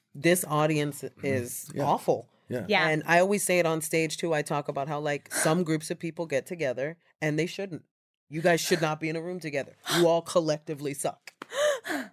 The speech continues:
Speaker 1: You can't do group things together. Some groups of people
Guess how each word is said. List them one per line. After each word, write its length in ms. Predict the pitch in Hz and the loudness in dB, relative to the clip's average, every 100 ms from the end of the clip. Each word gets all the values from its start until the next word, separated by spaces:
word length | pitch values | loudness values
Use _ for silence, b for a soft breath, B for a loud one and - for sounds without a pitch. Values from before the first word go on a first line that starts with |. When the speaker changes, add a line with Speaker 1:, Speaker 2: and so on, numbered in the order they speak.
| B | B
Speaker 1:
You 140 | 190 | 0
can't 400 | - 247 208 202 | 0 4 4 4
do 160 | 190 220 | 2 0
group 280 | 165 214 202 | 2 0 2
things 280 | 196 185 156 | 2 0 -2
together. 400 | 156 135 104 - | -2 -2 -4 -8
Some 380 | - 185 226 | 0 2 4
groups 320 | 202 247 247 240 | 2 0 -2 -4
of 120 | 240 | -2
people 520 | 330 427 180 160 | 0 0 0 -2